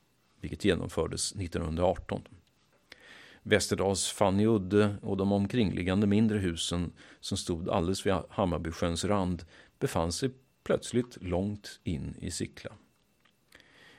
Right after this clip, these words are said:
Carl Forsstrand menar att sjösänkningen utgjorde ett för stort ingrepp i området och att den forna naturskönheten försvann spårlöst. Trots det kunde man långt in på nittonhundrasjuttiotalet höra näktergalen i Sickla,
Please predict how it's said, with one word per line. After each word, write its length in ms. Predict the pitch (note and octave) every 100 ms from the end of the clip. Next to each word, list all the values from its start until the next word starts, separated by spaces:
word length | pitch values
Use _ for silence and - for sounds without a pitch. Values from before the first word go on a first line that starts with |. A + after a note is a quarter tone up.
| _
Carl 220 | - A2
Forsstrand 640 | G#2+ A#2+ - - A2 G#2 -
menar 360 | A#2+ E2+ F2+ F2+
att 220 | - - -
sjösänkningen 840 | - A2+ E2+ - G#2+ G#2 G2 E2+ F2
utgjorde 420 | F2 - F2 F2
ett 140 | -
för 260 | - - G2+
stort 340 | - A#2+ G2
ingrepp 400 | F2 D2 - E2+
i 40 | E2
området 460 | D#2+ E2 E2 E2 - - - -
och 240 | - -
att 80 | F2+
den 240 | - F2+ F2
forna 320 | G#2 E2+ E2+
naturskönheten 880 | F2 - F2 - E2 E2 E2+ F2 E2
försvann 380 | F#2+ - G2
spårlöst. 920 | E2+ - G2 - E2+ - - - - - - - - - - _ _ _ _ _ _ _ _ _ _ _ _ _ _ _ _ _
Trots 340 | - F3 F3+ -
det 200 | D#2+ - - _ _ _ _
kunde 240 | - F#2+ F#2+
man 200 | G2 F#2+
långt 300 | A#2 A#2 -
in 180 | E2+ E2
på 100 | G#2+
nittonhundrasjuttiotalet 1120 | G2 E2+ D#2 D#2+ - A#2+ A2 - G#2+ F#2+ -
höra 280 | - F#2 E2
näktergalen 760 | F#2+ - - F2 G2 G#2+ F2
i 60 | E2
Sickla, 420 | - G#2 - C#2+